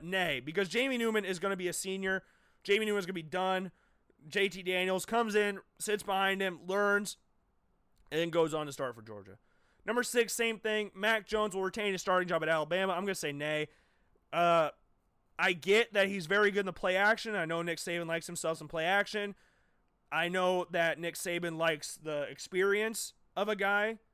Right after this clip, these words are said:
like Mac Jones, I guess, has, 'cause he's been in the system longer. But you cannot deny the talent of Bryce Young. Bryce Young is too good.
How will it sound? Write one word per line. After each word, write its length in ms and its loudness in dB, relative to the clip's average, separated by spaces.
like 200 -4
Mac 300 -4
Jones, 240 -6
I 60 -8
guess, 320 -6
has, 280 0
'cause 60 -10
he's 140 -14
been 100 -6
in 60 -8
the 60 -10
system 320 -10
longer. 380 -4
But 340 4
you 160 -8
cannot 360 0
deny 300 0
the 80 -6
talent 460 -6
of 100 -14
Bryce 320 -4
Young. 280 -16
Bryce 300 4
Young 140 -2
is 100 -8
too 220 -10
good. 320 -12